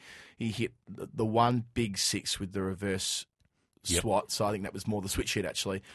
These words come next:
Speaker 1: But the rest of the boundaries were bladdered <laughs> straight down the ground. I mean, the way he, the way he hit
Speaker 2: That
Speaker 1: that
Speaker 2: yorker, that,
Speaker 1: Yeah.
Speaker 2: that straight drive, like, perfect yorker,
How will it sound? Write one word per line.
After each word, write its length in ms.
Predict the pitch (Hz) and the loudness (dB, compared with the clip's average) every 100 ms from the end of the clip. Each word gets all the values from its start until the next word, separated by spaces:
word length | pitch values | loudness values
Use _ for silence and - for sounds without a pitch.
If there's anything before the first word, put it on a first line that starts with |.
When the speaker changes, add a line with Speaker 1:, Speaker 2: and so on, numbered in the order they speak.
| - - | -12 0
Speaker 1:
But 100 | 131 | 8
the 60 | |
rest 160 | 156 - | 8 10
of 40 | 180 | 8
the 60 | |
boundaries 500 | 120 117 113 110 - | 8 6 6 0 0
were 240 | 107 95 95 - - - _ | 0 0 -2 -12 -20 -20 _
bladdered 560 | 92 92 104 110 107 98 | -12 -4 0 2 2 2
<laughs> 60 | - | 2
straight 320 | - 151 - | 4 4 8
down 140 | 147 | 8
the 80 | 110 | 8
ground. 260 | 101 113 120 | 2 2 4
I 40 | |
mean, 100 | 127 | 4
the 80 | 151 | 8
way 160 | 185 170 | 8 8
he, 300 | 147 113 101 - - - | 4 2 0 -14 -20 -10
the 60 | 131 | 4
way 220 | 143 151 | 6 6
he 160 | 147 127 | 4 2
hit 60 | |
Speaker 2:
That 200 | 277 339 | 2 4
Speaker 1:
that 80 | 175 | 8
Speaker 2:
yorker, 460 | 117 147 - 80 71 113 - | 10 10 8 2 2 -8 0
that, 120 | 196 | 6
Speaker 1:
Yeah. 140 | 143 120 | 8 10
Speaker 2:
that 220 | 196 196 | 6 4
straight 320 | - 170 175 | 4 6 6
drive, 400 | - 151 135 127 - | 6 6 6 4 2
like, 200 | 139 - | 2 2
perfect 420 | 196 202 160 - | 2 2 2 2
yorker, 360 | 110 104 78 | 4 4 2